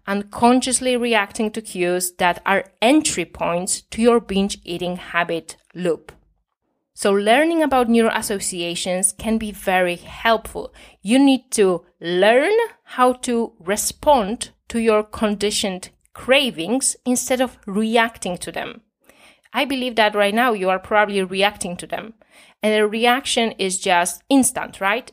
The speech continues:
It's intuitive. It's instinctive. It's purely emotional. However, response,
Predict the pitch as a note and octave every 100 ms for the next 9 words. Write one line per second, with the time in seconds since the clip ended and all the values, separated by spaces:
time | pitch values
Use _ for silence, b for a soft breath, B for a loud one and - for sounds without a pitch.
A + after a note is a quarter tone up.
0 | - A3+ - B3 A#3 B3+ A3+ D#3+ - -
1 | b b b - A3 A3 - A#3+ A#3+ -
2 | C4 A#3+ - - - - G#3+ G#3 - -
3 | C4 C4 A#3+ - G3 F#3+ A3 G#3+ E3+ C3
4 | - b b b - A#3 A#3 A3 F3+ F#3+
5 | - - - D#4+ D4+ E3+ - - -